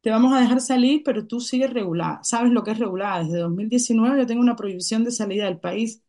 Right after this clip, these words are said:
que ellos nunca me quitaron. Ellos me dijeron, 'Te vamos a dejar salir porque te vas con toda tu familia para no volver, porque te vas a instalar en España,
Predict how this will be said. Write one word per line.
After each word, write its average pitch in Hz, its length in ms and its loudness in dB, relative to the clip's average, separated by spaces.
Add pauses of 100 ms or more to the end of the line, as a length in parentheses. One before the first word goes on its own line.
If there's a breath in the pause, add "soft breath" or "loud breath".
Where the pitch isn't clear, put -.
(160)
que 208 300 2
ellos 208 320 2
nunca 247 400 4
me 190 100 -8
quitaron. 165 540 -8
Ellos 214 220 0
me 233 100 2
dijeron, 208 320 -2
'Te 180 120 0
vamos 254 280 4
a 277 40 4
dejar 262 160 2
salir 254 380 0
porque 185 220 -8
te 160 120 -8
vas 165 160 -10
con 226 200 -4
toda 240 160 -2
tu 247 100 -2
familia 247 460 2
para 190 200 -4
no 160 140 -2
volver, 190 480 0
porque 160 200 -10
te 156 100 -6
vas 165 180 -6
a 208 40 -4
instalar 185 360 -4
en 208 120 -6
España, 190 520 -4